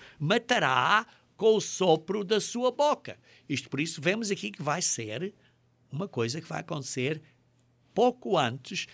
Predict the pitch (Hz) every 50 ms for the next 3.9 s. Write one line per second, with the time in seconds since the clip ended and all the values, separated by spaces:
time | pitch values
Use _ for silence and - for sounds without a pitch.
0 | - _ - 147 214 220 135 143 165 170 202 214 214 240 254 254 277 294 - -
1 | 262 311 311 247 - - - - - 135 123 190 208 196 - - - - 185 196
2 | 202 202 202 196 170 - - 262 277 240 233 254 - - - 202 185 - - 185
3 | 170 160 147 139 143 170 - _ - - 247 226 170 147 143 175 214 220